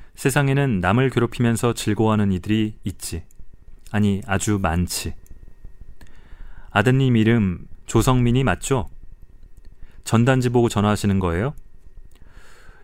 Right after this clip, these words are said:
윤석은 수화기를 잡지 않은 손으로 양말을 벗었다. 한쪽 양말이 잘 벗겨지지 않아 수화기를 다른 손으로 바꿔들고 그 손으로 남은 양말을 벗어 방구석으로 던졌다. "전단지요?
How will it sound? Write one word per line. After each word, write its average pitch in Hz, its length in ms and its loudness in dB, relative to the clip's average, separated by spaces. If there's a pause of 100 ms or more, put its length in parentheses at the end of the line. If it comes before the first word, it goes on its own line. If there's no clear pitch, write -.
윤석은 127 440 4
수화기를 151 440 4
잡지 - 320 -2
않은 120 180 2
손으로 117 420 2
양말을 104 360 2
벗었다. 87 440 -6 (500)
한쪽 143 360 2
양말이 117 460 4
잘 107 260 -2
벗겨지지 101 600 0
않아 104 340 0 (300)
수화기를 135 460 4
다른 113 240 0
손으로 113 280 2
바꿔들고 101 840 0 (220)
그 - 140 -4
손으로 123 500 2
남은 110 300 2
양말을 101 340 0
벗어 107 360 0 (280)
방구석으로 107 600 0
던졌다. 87 440 -4 (1300)
"전단지요? 113 600 2